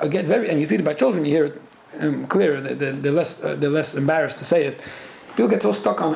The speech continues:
explaining why when I do something wrong, it's different than when he does something wrong. It's not the same, it's not the same level. People don't realize sometimes that what someone else does is simply so much more noticeable and disturbing to you than what you do.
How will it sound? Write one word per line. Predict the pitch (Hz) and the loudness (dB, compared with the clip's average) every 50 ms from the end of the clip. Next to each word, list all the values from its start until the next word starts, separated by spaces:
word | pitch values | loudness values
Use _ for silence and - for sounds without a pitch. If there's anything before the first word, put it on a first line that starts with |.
| - | -2
explaining | 131 - - - - 208 226 208 190 180 156 | -6 -6 -4 0 2 2 4 4 2 2 4
why | 160 180 196 202 180 | 2 2 2 2 0
when | 160 165 | 0 0
I | 175 185 190 | 0 2 2
do | 208 | 2
something | 180 170 165 156 | 2 2 2 2
wrong, | 160 180 180 | 2 2 2
it's | 156 151 | 0 0
different | 190 175 170 156 | 0 0 0 2
than | 151 | 2
when | 147 147 | 2 2
he | 147 | 2
does | 135 113 | 2 0
something | 120 131 123 120 | -2 -6 -4 -4
wrong. | - - - - - - - - - - - - - - - - - | -4 -6 -6 -10 -14 -20 -20 -20 -20 -20 -20 -20 -20 -20 -18 -16 -8
It's | - - | -4 -4
not | 156 151 | -2 -2
the | - | -2
same, | - - 262 302 285 262 | -2 0 2 2 2 2
it's | 240 202 | 0 -2
not | 160 151 | -2 -4
the | 143 147 | -2 -2
same | 147 170 | 0 2
level. | 208 240 214 208 202 208 - - - - - - - - - - - - - - | 2 2 2 0 -2 -4 -6 -14 -20 -20 -20 -20 -20 -20 -20 -20 -20 -20 -10 -4
People | - 208 262 285 | -2 0 2 2
don't | 254 196 165 | 2 2 4
realize | 202 262 226 185 - | 4 4 2 2 0
sometimes | 151 151 143 135 131 | 0 -2 -2 -2 -2
that | 147 - - - - | -4 -4 -6 -10 -8
what | - 135 151 156 - | -4 -2 -2 -2 -2
someone | - 190 254 254 | 0 0 2 2
else | 220 170 156 | 2 0 0
does | 135 143 160 151 131 120 123 - - | 0 0 0 0 0 -2 -4 -6 -6
is | 135 127 - | -6 -4 -4
simply | - 190 175 160 147 | -4 -4 -4 -4 -4
so | 139 - 185 | -4 -2 0
much | 190 165 147 - | 0 -2 -2 -2
more | - 139 151 165 160 160 156 - - - - - - - - - - - - - - - - - | 0 2 4 4 4 2 0 -2 -10 -18 -20 -20 -20 -20 -20 -20 -20 -20 -20 -20 -20 -14 -6 -2
noticeable | 156 180 208 196 - - 131 123 131 135 139 | 0 2 2 2 0 -2 -4 -4 -2 0 0
and | 135 131 | 0 0
disturbing | 135 - 226 240 196 151 127 | 0 0 0 0 0 0 -4
to | - 139 | -4 -2
you | 135 | 0
than | 151 160 | 0 0
what | 170 180 180 | 0 2 2
you | 277 294 | 2 2
do. | 233 175 131 - | 2 0 -4 -6